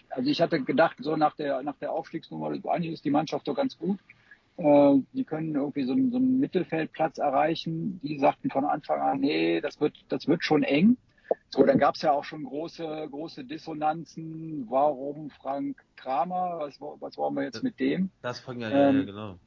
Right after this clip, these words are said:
Speaker 1: ne, also da wisst ihr ja, so, das, das hat, war sicherlich auch kein gutes,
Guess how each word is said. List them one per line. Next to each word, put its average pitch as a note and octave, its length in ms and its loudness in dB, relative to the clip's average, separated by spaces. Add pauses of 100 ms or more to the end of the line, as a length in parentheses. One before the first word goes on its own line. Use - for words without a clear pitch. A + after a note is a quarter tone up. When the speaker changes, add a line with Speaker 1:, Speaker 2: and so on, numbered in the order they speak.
(120)
Speaker 1:
ne, D#3+ 220 4
also C#3+ 180 0
da C#3 200 2
wisst C#3+ 360 -6
ihr D3 80 4
ja, D3 260 4
so, C#3 200 0
das, C3+ 240 -4
das - 220 -8
hat, C#3+ 200 -8
war C#3 340 6
sicherlich C3+ 420 -4
auch C#3+ 160 0
kein D3 260 0
gutes, D3+ 680 -4